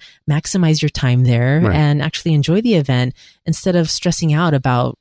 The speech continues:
Speaker 1: like, insignificant things.
Speaker 2: Right. Put
Speaker 1: Yeah.
Speaker 2: your priorities in order.
Speaker 1: Yeah.
Speaker 2: Because some of the people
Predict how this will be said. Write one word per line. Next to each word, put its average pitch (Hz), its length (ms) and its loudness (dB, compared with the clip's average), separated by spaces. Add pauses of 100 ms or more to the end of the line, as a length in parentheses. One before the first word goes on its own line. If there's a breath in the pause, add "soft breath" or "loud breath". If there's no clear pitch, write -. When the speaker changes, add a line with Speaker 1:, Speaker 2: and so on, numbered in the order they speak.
(180)
Speaker 1:
like, - 160 -8
insignificant 143 800 -2
things. - 400 -14
Speaker 2:
Right. 92 300 0
Put - 100 -2
Speaker 1:
Yeah. - 60 2
Speaker 2:
your 160 80 4
priorities 104 560 4
in 87 100 2
order. 85 480 2
Speaker 1:
Yeah. 165 180 -2 (240)
Speaker 2:
Because 92 380 -2
some 110 160 2
of 104 40 2
the 98 100 2
people 95 540 0